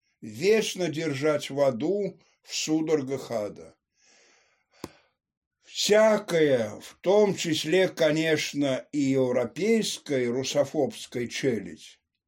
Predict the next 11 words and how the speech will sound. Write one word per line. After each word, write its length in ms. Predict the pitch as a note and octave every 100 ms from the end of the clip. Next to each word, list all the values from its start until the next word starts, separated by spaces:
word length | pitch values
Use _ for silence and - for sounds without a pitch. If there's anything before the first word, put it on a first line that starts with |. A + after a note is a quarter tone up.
| _ _ _
взращенная 1500 | A#2 G#2 D#3 F3+ F3 - - G3 G3 F#3 E3+ D3+ C3+ B2 A2
за 320 | F#2+ F2 D#3+ D#3+
столетия 1000 | - - D#3 E3 D#3 B2 - G2+ E2 - _ _ _ _ _
капиталистическим 1500 | D3 C#3+ D#3 D3 D3+ C#3+ C3+ B2 - - D3+ C#3 - - A#2
мракобесием, 1200 | A#2 A#2+ - C3 C3 G#3+ G3 - C3 G#2 D#2+ - _ _ _ _ _
аморально 1400 | - C#3+ E3 F3+ F#3 F#3 G3+ G#3 G3+ F#3 E3 C3 F#2+ - _ _ _ _ _
падшая, 960 | F3+ F3+ D3+ - - - - F2+ D#2+ _ _ _ _ - - _ _ _ _ _ _ -
ниже 640 | A#2+ C3 D#3 E3+ C#3+ D#3
всякого 760 | C#3+ - C#3+ D#3 C#3+ - A#2 A2+
разумного 800 | A2+ - D#3+ G3 D#3+ B2+ A2+ G#2+
предела, 680 | A2+ A2+ G2 G2 D#2 C#2+